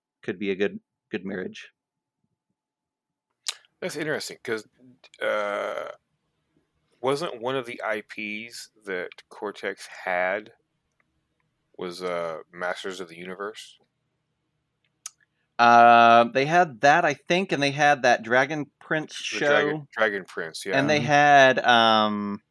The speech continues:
Speaker 1: do they have My Little Pony? Am I right in saying that?
Speaker 3: Mm-mm.
Speaker 2: No,
Speaker 3: Hasbro's
Speaker 2: that's,
Speaker 3: got that.
Speaker 2: that's Renegade.
Speaker 1: Okay. Ignore me.
Speaker 2: Yeah, yeah. I mean, yeah,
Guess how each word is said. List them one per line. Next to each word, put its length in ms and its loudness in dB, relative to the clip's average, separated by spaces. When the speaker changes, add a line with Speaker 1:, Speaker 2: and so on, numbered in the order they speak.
Speaker 1:
do 80 -20
they 120 -6
have 220 -4
My 200 -4
Little 200 -8
Pony? 340 -8
Am 80 -8
I 100 -4
right 180 -6
in 100 -14
saying 260 -10
that? 160 -16
Speaker 3:
Mm-mm. 300 -10
Speaker 2:
No, 240 0
Speaker 3:
Hasbro's 60 -4
Speaker 2:
that's, 260 -6
Speaker 3:
got 60 -8
that. 120 -12
Speaker 2:
that's 220 -8
Renegade. 380 -8
Speaker 1:
Okay. 180 -2
Ignore 260 -12
me. 80 -20
Speaker 2:
Yeah, 120 -10
yeah. 220 -2
I 60 -6
mean, 160 -8
yeah, 180 -8